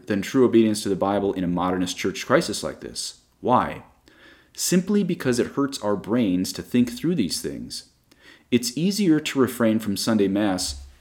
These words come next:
just because my bishop told me I don't have to go. Now, while a bishop can occasionally dispense from Mass, e g in a real pandemic, the fact is that no authority on earth can ever fully dispense with the third commandment entirely.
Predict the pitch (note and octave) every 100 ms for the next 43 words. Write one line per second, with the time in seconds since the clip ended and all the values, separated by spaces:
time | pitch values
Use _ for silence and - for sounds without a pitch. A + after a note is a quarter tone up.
0 | _ _ - B2 A#2+ A2 G#2 A#2+ A2+ G2+
1 | F2+ A2 G2 - A2+ G#2+ F2+ F2+ A2 G#2
2 | F#2+ F2 F2+ C3 G2+ D#2 - _ _ _
3 | _ - _ _ _ _ _ _ - _
4 | - B2+ A#2 C3+ C#3 B2 G#3 F3+ - -
5 | B2 E2+ - E3+ E3+ D3 G#2+ G2 - D#3+
6 | C#3 - G#2+ A#2 D3+ A2+ A2 - A#2+ A2+
7 | A2 A2 G#2 F#2+ F2+ G2 D3+ C3+ A2 -
8 | G#2 G2 C3+ G#2 F2+ - - - F2+ A2+
9 | A2 A2+ G#2 F#2+ F#2 F#2+ G#2+ C3 B2+ C3
10 | B2+ B2+ A2+ G#2 G2+ - G2+ G2+ G2+ F#2
11 | - - - B2+ B2+ B2 A#2 - F2+ E2+
12 | - - _ _ A2+ G#2 F2+ - F#2+ F#2
13 | G2 F2 F2 D#2 F2 - F#2 D#2+ D2